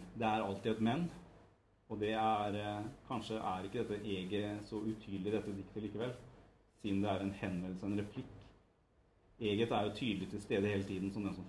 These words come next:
fører ordet. Du og meg, du og vi. Det sier vi jo vanligvis når vi snakker til og med noen, uten å måtte si jeg hele tiden. De vet, vet jo hvem det er som snakker med dem. Så er det gjentagelsen av oppfordringen til å synge og danse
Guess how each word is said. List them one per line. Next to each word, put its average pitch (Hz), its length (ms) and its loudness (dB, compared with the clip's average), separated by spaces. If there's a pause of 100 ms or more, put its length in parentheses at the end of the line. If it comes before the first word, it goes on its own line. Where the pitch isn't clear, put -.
fører 101 320 2 (180)
ordet. 127 180 -2 (1200)
Du 113 260 4
og 120 100 4
meg, 123 280 4 (100)
du 107 180 -4 (120)
og 113 160 0
vi. 135 140 0 (840)
Det 113 120 -2
sier 120 180 6
vi 101 60 6
jo 113 80 8
vanligvis 101 300 6
når 110 100 6
vi 110 80 -2
snakker 120 320 -2
til 107 200 2
og 113 100 4
med 101 160 6
noen, 131 220 4
uten 110 300 0
å 107 60 0
måtte 104 240 -4
si 110 200 2
jeg 101 280 0
hele 98 240 0
tiden. 101 260 -2 (880)
De 107 220 2
vet, 101 300 2 (220)
vet 95 200 2
jo 127 160 0
hvem 98 200 4
det 104 80 4
er 95 120 2
som 98 120 -2
snakker 104 320 -4
med 92 140 -2
dem. 131 100 -6 (2000)
Så 131 100 2
er 123 60 8
det 131 80 10
gjentagelsen 113 440 6
av 104 100 4
oppfordringen 101 540 2
til 104 60 0
å - 60 -8
synge 98 280 2
og 101 80 0
danse 104 360 0